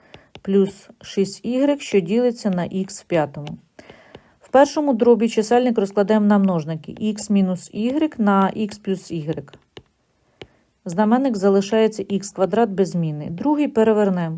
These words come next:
Отже, буде в чисельнику ікс в п'ятому,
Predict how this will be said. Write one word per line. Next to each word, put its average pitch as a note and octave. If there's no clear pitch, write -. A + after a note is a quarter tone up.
Отже, G3
буде F3+
в F3+
чисельнику F#3
ікс -
в -
п'ятому, C4+